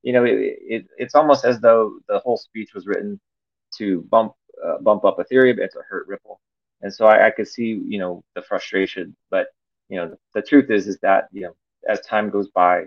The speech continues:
it's less and less likely that anything is gonna happen. So I,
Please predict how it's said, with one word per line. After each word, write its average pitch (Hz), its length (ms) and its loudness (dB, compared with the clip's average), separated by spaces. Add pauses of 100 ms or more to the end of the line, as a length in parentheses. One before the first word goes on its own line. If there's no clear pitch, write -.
(120)
it's - 300 -18
less 92 340 -2
and 87 100 -14
less 80 220 -6
likely - 260 -10
that 82 160 -8
anything 85 300 -16
is 85 100 -20
gonna 78 220 -14
happen. 82 320 -10
So 82 200 -14
I, 85 160 -2